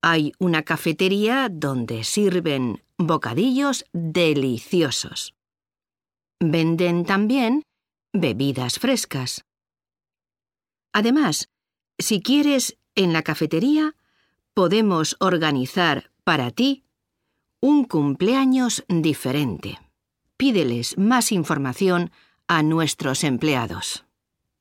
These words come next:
Además, el mes que viene vamos a abrir una maravillosa pista de patinaje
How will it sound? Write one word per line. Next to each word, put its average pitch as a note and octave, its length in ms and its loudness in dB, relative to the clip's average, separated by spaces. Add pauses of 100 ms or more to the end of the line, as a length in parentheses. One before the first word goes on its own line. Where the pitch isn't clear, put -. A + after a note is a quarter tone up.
(460)
Además, E3 680 2 (340)
el D3 220 2
mes E3+ 280 2
que F#3+ 160 0
viene G#3 600 2 (480)
vamos D#4 500 2
a G3+ 240 4
abrir A3+ 560 0
una C#4 380 2
maravillosa E3+ 1500 2
pista F3+ 460 0
de C#3 100 0
patinaje F3+ 800 0